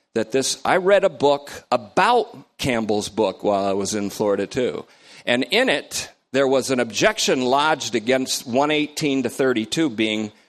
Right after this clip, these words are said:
a whole turn or burn sermon that Paul produces. And then Campbell replied.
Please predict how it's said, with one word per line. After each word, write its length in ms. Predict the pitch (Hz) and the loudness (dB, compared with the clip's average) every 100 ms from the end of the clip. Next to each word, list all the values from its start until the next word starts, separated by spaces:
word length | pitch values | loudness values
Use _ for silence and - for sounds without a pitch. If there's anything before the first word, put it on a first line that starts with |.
| _ _ _ - | _ _ _ -4
a 100 | 101 | -2
whole 260 | 135 139 | 0 -2
turn 280 | - 139 127 | 0 -2 -2
or 40 | |
burn 300 | 104 123 120 | 0 -2 -2
sermon 380 | 113 139 131 101 | -4 -2 -2 -2
that 140 | 92 - | -6 -2
Paul 240 | 120 107 | 0 0
produces. 680 | - 110 110 104 - - - _ _ _ _ _ _ _ _ _ _ _ _ _ - | -2 -2 0 -2 -8 -14 -18 _ _ _ _ _ _ _ _ _ _ _ _ _ -6
And 140 | 113 | -2
then 140 | 139 135 | 0 -2
Campbell 420 | - 185 156 127 | 0 0 2 0
replied. 680 | 120 - 175 180 113 65 | 0 0 0 0 0 -4